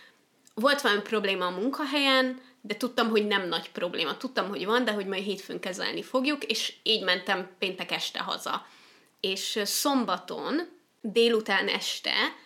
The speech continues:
egy baráti társaságban voltam, társasoztunk, mit tudom én, de a főnököm elkezdett hívogatni, és akkor volt mellettem valaki, aki támogatott, és azt mondta, hogy most ezt így el kell döntenem, hogy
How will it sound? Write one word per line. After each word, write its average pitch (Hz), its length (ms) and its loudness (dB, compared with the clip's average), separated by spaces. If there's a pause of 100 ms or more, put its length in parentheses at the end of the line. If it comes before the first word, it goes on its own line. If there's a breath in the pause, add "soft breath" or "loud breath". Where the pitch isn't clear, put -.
(320 loud breath)
egy 208 180 -2
baráti 202 360 0
társaságban 190 640 -2
voltam, 233 440 2
társasoztunk, 185 760 -4
mit 185 160 -6
tudom 311 260 -2
én, 302 200 2 (360 loud breath)
de 214 100 -4
a - 20 0
főnököm 220 440 2
elkezdett 190 540 0
hívogatni, 208 840 -4 (300 loud breath)
és - 160 -2
akkor 233 380 0
volt 202 320 2
mellettem 190 640 0
valaki, 175 400 -2
aki 196 220 -6
támogatott, 190 640 -2
és 165 160 -6
azt - 160 -8
mondta, 190 300 -4
hogy 202 380 -2 (340 loud breath)
most - 220 -6
ezt 214 160 -4
így 214 120 2
el 196 140 2
kell 190 200 -2
döntenem, 175 600 -4
hogy 190 240 -8